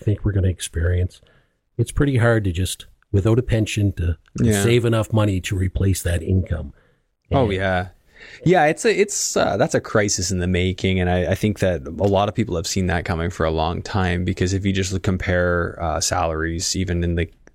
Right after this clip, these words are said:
Speaker 2: the eighties, <laughs> compared to what it costs to buy a house and, like, all this stuff, I mean, the costs have just gone up astronomically, and, and, and salaries in real terms have not kept up.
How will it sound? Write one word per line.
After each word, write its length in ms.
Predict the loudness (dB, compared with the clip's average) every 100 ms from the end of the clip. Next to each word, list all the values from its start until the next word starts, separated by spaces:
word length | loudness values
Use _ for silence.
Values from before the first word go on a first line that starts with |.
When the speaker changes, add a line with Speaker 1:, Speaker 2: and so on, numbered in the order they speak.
| _ _ -4
Speaker 2:
the 220 | -2 0
eighties, 680 | 0 0 0 0 -2 -4 -10 -6 -2 -2
<laughs> 280 | -4 -10 -2
compared 280 | 2 2
to 40 | 2
what 120 | 2
it 60 | 0
costs 260 | -2 -2
to 80 | -2
buy 140 | -2 0
a 100 | 0
house 420 | -2 -4 -4 -2
and, 60 |
like, 100 | -2
all 160 | 0 0
this 100 | 0
stuff, 200 | -2 -2
I 80 | -2
mean, 100 | -2
the 60 | -4
costs 320 | -4 -4 -4
have 100 | -4
just 200 | -4 -4
gone 180 | -2 -4
up 140 | -2
astronomically, 760 | -4 -4 -4 -2 -2 -4 -4 -2
and, 220 | -4 -4
and, 340 | -4 -4 -4 -2
and 160 | -2
salaries 460 | 2 2 0 -2 -2
in 120 | -2
real 360 | 2 4 4 4
terms 280 | 0 -4 -4
have 120 | -4
not 200 | -4 -4
kept 220 | -6 -6
up. 180 | -6 -8